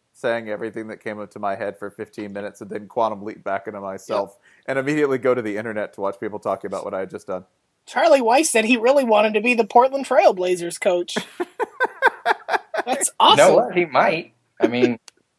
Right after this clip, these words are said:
Speaker 3: <laughs> look at how he just keeps ending up places. You never know. <laughs>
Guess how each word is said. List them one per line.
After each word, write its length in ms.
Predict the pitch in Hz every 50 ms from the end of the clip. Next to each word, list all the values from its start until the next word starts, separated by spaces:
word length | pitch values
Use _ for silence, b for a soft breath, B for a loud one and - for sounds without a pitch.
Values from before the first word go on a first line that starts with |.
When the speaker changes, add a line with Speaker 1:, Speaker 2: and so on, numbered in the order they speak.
| _ _ _ _
Speaker 3:
<laughs> 640 | _ _ _ _ _ _ _ _ _ _ _ - -
look 220 | 123 139 135 -
at 100 | 160 156
how 160 | - 180 156
he 100 | 160 156
just 220 | 156 - 151 - -
keeps 200 | 180 175 170 131
ending 320 | 135 147 - 160 147 143
up 140 | - - -
places. 440 | - 107 104 101 - - 101 90 -
You 80 | 95
never 260 | 101 117 135 139 143
know. 340 | 147 175 190 160 127 123 - - _ -
<laughs> 80 | -